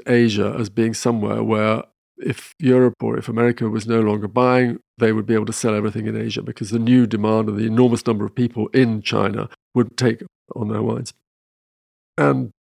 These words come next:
many people, the chateaus and the negociants, took advantage of that in two thousand and nine and particularly two thousand and ten to increase the prices enormously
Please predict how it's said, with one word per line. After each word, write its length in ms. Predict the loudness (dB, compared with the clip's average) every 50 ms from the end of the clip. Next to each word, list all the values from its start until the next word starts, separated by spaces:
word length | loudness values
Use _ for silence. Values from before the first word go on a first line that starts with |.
| _ _ -16
many 320 | -6 0 4 4 4 4 4
people, 380 | 4 4 2 4 2 0 -2
the 100 | -2 0
chateaus 400 | 0 0 0 0 2 0 2 4
and 180 | 4 4 4 2
the 40 | 0
negociants, 520 | 0 2 2 2 0 0 0 -2 -2 -2
took 140 | -2 -2 -2
advantage 400 | 0 2 2 2 2 0 -2 -4
of 80 | -4 -2
that 200 | -2 -4 -4 -6
in 140 | -6 -6
two 140 | -2 -2 0
thousand 200 | 0 0 0 0
and 100 | 0 2
nine 140 | 2 2 2
and 80 | 2 0
particularly 360 | -2 -4 -4 -2 -4 -6 -4
two 140 | -4 -4 0
thousand 260 | 0 0 0 0 -2
and 120 | -6 -4
ten 300 | 0 0 0 0 -2 -4 -10 -14 _ _ _ _ _ _ _ _ _ _ _ _ -4
to 140 | 0 0
increase 360 | 0 0 2 2 2 2 2 0
the 80 | -4
prices 420 | 0 2 2 2 2 0 -2 -2 0
enormously 680 | 2 4 4 2 2 2 -2 -4 -6 -6 -6 -6 -6